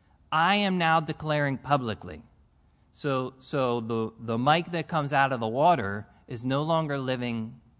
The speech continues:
like the Mike who went into the water lived. The life that he now lives is the life that Christ has given.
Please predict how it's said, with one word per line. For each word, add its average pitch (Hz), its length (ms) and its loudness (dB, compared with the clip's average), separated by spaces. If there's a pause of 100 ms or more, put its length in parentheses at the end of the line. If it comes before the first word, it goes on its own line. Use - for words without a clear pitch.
(300)
like 101 180 -10
the 117 80 -6
Mike 110 400 -2
who 110 100 -8
went 101 200 -4
into 95 260 -8
the 90 80 -12
water 82 260 -12
lived. 80 320 -18 (1040)
The 117 120 -4
life 147 300 0
that 139 140 -2
he 135 140 -4
now 117 220 0
lives 127 640 -2 (760)
is 110 180 -10
the 113 80 -4
life 101 460 -6
that 110 120 -14
Christ 101 400 -12
has 92 160 -14
given. 82 320 -18